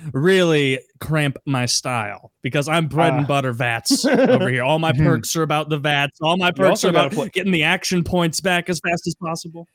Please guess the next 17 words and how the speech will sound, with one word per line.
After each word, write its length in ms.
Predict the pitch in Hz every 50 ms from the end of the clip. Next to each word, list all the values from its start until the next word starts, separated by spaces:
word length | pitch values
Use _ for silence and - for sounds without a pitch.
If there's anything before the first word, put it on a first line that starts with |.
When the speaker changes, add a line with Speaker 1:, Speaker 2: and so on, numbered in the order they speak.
| _ _ _
Speaker 2:
I 120 | 143 147
think 200 | 147 156 180 196
you've 100 | - 196
also 220 | 156 156 180 - 185
gotta 160 | 156 143 127
play 180 | - - 135 131
on 120 | 123 120
P 160 | - 135 123
C 260 | 117 - 147 147 139
too. 260 | - - 135 127 120 117 - _ _ _ _ _ _ _ _ _ _ _ _ _ _ _ _ _ _ _ _ _ _ _ _ _ _ _ _ _ _ _ _ _ _ _ _ _ _ _ _ _ _ _ _ _ _ _ _ _ _ _ 151 -
Speaker 1:
I'll 100 | 269 -
play 160 | 359 302 185
on 140 | 139 123 110
P 100 | 127 120
C 220 | - - 123 123
for 120 | 123 -
seventy-six. 720 | 113 - 131 117 113 113 - - 120 131 - - - -